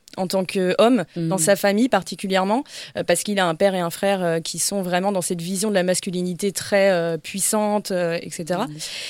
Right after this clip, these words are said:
Speaker 1: Et, euh, et du coup, ce que j'ai trouvé impressionnant, c'est qu'il ait pu déjà réfléchir à ça et qu'il avait du recul par rapport à cette, euh, situation-là. Et je m'y attendais pas, en fait. Enfin, je
Speaker 2: Mhm.
Speaker 1: m'attendais vraiment plus à avoir, euh,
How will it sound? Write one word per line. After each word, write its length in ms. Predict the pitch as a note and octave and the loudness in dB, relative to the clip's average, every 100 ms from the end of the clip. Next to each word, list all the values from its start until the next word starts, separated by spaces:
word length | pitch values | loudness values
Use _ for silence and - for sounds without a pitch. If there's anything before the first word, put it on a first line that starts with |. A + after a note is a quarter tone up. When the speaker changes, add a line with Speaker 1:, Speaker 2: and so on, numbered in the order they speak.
| - | -8
Speaker 1:
Et, 220 | D3 E3 E3+ | 0 4 6
euh, 520 | E3+ D#3+ D#3 A#2 F#2+ | 6 4 2 -2 -4
et 100 | - | -2
du 120 | F3 F3+ | -2 -2
coup, 100 | B3+ | -2
ce 80 | |
que 80 | - | 0
j'ai 120 | F#3+ | 0
trouvé 260 | F3 F#3+ G3 | -2 0 2
impressionnant, 560 | A3 A3 G#3+ A3 G#3+ C#4 | 2 2 0 2 2 2
c'est 160 | - | 0
qu'il 240 | F3+ F#3+ F3+ | -4 -2 0
ait 80 | F#3 | -2
pu 180 | - | -2
déjà 280 | A3 G#3+ A3+ | 0 4 6
réfléchir 480 | G#3+ G#3+ A3 G#3 G#3 | 4 2 0 2 2
à 80 | G3+ | 4
ça 180 | C4 C4+ | 4 4
et 60 | |
qu'il 160 | A#3+ G3 | 4 2
avait 160 | F#3+ | 2
du 100 | F3+ | 0
recul 420 | F#3+ A3 A3+ C#4 A#3 | 2 2 2 -2 0
par 140 | G#3 | 0
rapport 240 | G3 G#3 | 2 4
à 80 | G3+ | 4
cette, 300 | F#3 G3 - | 2 0 0
euh, 180 | F#3 F#3 | 2 2
situation-là. 720 | - A3 G3 A3+ G#3 G#3+ A#3 - _ - - - - | 2 -2 2 4 4 2 0 0 _ -16 -14 -6 2
Et 80 | |
je 80 | G3 | 4
m'y 80 | G#3 | 6
attendais 300 | G#3 G#3 G#3 | 6 4 4
pas, 120 | C#4 | 4
en 80 | A3+ | 2
fait. 240 | F#3+ F#3 - | 2 -2 -2
Enfin, 360 | G3 F3+ F3+ | -2 0 0
je 100 | F3 | -2
Speaker 2:
Mhm. 60 | F#3 | 0
Speaker 1:
m'attendais 380 | F#3 F#3+ G3 G3+ | 0 0 2 2
vraiment 320 | G3 G#3 A3+ | 4 2 2
plus 400 | - A#3+ B3+ - | 2 2 2 4
à 160 | G3+ G3 | 4 4
avoir, 320 | G3 A3+ G#3+ | 6 6 8
euh, 180 | G3+ | 6